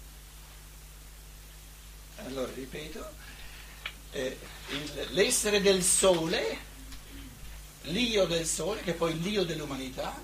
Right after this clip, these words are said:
lo spirito del sole, che è diventato lo spirito della terra, diventando lo spirito della terra intride tutta la terra di queste forze, per cui nessun uomo più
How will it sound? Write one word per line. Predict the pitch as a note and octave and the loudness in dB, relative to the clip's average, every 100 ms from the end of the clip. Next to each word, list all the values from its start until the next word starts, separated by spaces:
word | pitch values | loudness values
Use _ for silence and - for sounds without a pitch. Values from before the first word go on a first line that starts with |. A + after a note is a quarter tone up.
| - - | -12 -12
lo | C3 E3+ | -2 0
spirito | - A3 G#3+ F3+ | 0 -2 -2 2
del | E3+ | 2
sole, | - F#3 C3 A2+ | 2 0 0 -2
che | D#3 | -4
è | D#3 | -2
diventato | E3+ E3 D#3+ F3+ D#3+ | 0 0 0 0 0
lo | D3 E3 | 0 0
spirito | - G#3 C4 D#4+ G3+ E3 | 0 -4 -2 0 0 -2
della | D3 C#3+ C3 | -2 0 0
terra, | C#3 C3 F#3+ B3 D#4+ - - - - | 0 -2 -2 -2 -4 -6 -12 -12 -6
diventando | E3 F#3+ G3+ G3+ A3+ G3+ E3 C3+ - - - - - - | -2 0 0 6 8 8 2 -2 -4 -8 -12 -14 -10 0
lo | F3+ | 2
spirito | - C4 C4 G#3+ F#3+ | 2 2 -2 0 -2
della | F3 D#3+ | 0 -2
terra | D#3+ F#3 D3 - - - - - - - - | 0 0 0 -2 -6 -8 -10 -12 -12 -12 0
intride | G#3+ G#3+ G3 - B3+ G#3+ D#3+ - | 4 4 2 -2 0 2 0 0
tutta | D#4 E4+ G#3+ | -4 0 4
la | F3+ | 4
terra | F3+ G3 E3+ D3+ D3 | 6 4 4 2 -2
di | C#3+ | -2
queste | D#3+ D#3+ E3 | -4 -4 -4
forze, | D#3 D3+ D3 D3+ - C4+ - | -2 2 0 0 -2 0 4
per | F#3+ - | 4 4
cui | - G#3 D4 G4+ F#4+ - - - - - - - - - | -2 -4 0 0 -2 -6 -12 -12 -10 -10 -10 -14 -6 0
nessun | G3 D4+ C#4+ - - B3+ B3+ A#3+ | 2 2 2 0 -2 0 2 4
uomo | C#4+ C#4 G#3+ F3 C#3+ C3+ | 8 10 8 6 -2 -6
più | F3+ F#3 | -4 -2